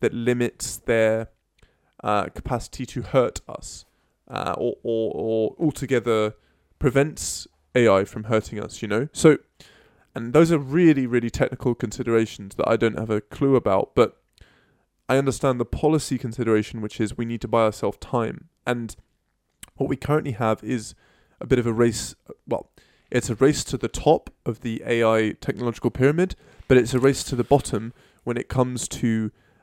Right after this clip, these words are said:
uh, preservation of human rights and human existence, full stop, because, um, the corporations fueling this A I development, I mean, they do have some concern for,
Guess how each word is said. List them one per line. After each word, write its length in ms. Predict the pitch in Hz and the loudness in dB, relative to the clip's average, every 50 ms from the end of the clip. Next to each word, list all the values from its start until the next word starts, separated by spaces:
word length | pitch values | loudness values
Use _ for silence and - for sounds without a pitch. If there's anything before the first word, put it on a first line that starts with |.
| _ - - | _ -8 -4
uh, 460 | - 57 55 55 - - 50 50 50 | -2 0 0 2 0 0 0 0 -2
preservation 640 | - - - 135 120 120 113 117 117 113 - - 127 | -2 -2 0 0 0 2 2 2 2 2 -2 -6 -8
of 100 | 117 113 - | -8 -8 -8
human 280 | - - 123 110 110 | -10 -8 -6 -2 0
rights 280 | 117 113 113 113 - - | 2 2 2 0 -4 -8
and 140 | 127 113 - | -10 -8 -6
human 220 | - 120 117 113 | -6 -4 -4 -4
existence, 480 | 117 107 - 117 - - - - - - | -4 -2 -4 -6 -6 -6 -14 -14 -12 -6
full 160 | - 117 107 | -4 -4 -2
stop, 320 | - - 131 110 - - | 2 4 4 4 4 2
because, 480 | - - - - 113 107 107 - - - _ - _ _ _ _ _ _ _ _ - | -4 -4 2 2 2 2 2 -2 -10 -14 _ -20 _ _ _ _ _ _ _ _ -4
um, 560 | - 113 110 117 113 113 - 85 82 - - - _ _ _ _ - _ _ _ _ - | 0 0 0 0 -2 -4 -10 -14 -14 -16 -18 -20 _ _ _ _ -20 _ _ _ _ -8
the 160 | - 123 139 | -2 0 0
corporations 1000 | - - - - 135 131 - 147 131 127 127 123 - - - 120 117 113 - - - _ | 0 0 -2 -2 -2 0 2 2 2 2 2 0 -4 -8 -12 -12 -12 -14 -14 -16 -18 _
fueling 800 | - - - - 135 127 123 123 120 117 110 107 107 107 107 - _ _ _ _ _ _ _ _ _ _ - | -20 -16 -8 -2 0 2 2 2 2 0 -2 -4 -8 -12 -12 -14 _ _ _ _ _ _ _ _ _ _ 0
this 420 | 123 120 - - - - - - _ _ _ _ _ _ - 127 | 0 0 0 0 -6 -8 -8 -12 _ _ _ _ _ _ -2 2
A 80 | 127 | 2
I 100 | 123 120 | 4 2
development, 720 | 110 120 107 131 139 139 113 104 107 104 104 - - - - _ _ _ _ _ _ _ - | 2 2 2 2 2 2 0 -4 -6 -10 -10 -14 -20 -20 -20 _ _ _ _ _ _ _ -12
I 60 | - | -10
mean, 160 | 143 147 139 | -8 -6 -2
they 100 | 131 143 | 0 -2
do 260 | 131 - - 180 196 170 | 0 2 2 2 2 2
have 200 | 139 135 110 - | 2 0 -2 -2
some 320 | - - 123 127 143 156 | -2 0 0 0 -2 -2
concern 640 | - - 131 107 - - - 117 101 98 - - - - | -4 -4 -4 -4 -4 -4 -4 -2 -2 -2 -4 -8 -12 -16
for, 440 | - - - 120 110 107 104 90 | -10 -2 2 4 6 6 4 2